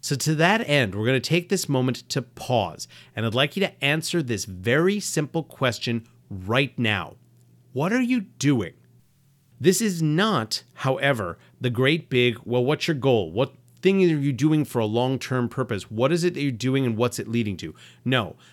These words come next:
this is much more direct. This is very specifically, right this moment, what are you doing?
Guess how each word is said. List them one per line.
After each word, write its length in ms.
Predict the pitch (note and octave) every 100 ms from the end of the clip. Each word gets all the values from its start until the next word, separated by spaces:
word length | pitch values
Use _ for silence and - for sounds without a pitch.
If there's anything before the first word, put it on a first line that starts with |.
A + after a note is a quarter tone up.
| _
this 180 | D3+ D#3
is 140 | F#3+
much 240 | D3+ D#3+ -
more 160 | D3+
direct. 420 | A#2+ A2+ G#2 - - - _
This 200 | D#3 E3
is 220 | E3+ D3+
very 400 | G#2+ G#2 D#3 F#3+
specifically, 880 | G3 - D#3+ C#3+ E3 D#3+ C#3 A2 G#2 - _ A2
right 360 | G2+ D3+ G#3+
this 240 | A#3+ A3+ -
moment, 400 | G#3 E3 G#2+ G#2+ - - -
what 500 | A2+ F3+ C#3+ A#2+ - _ _ B2+
are 120 | B2
you 180 | B2+ B2
doing? 440 | G2 C#3+ C3+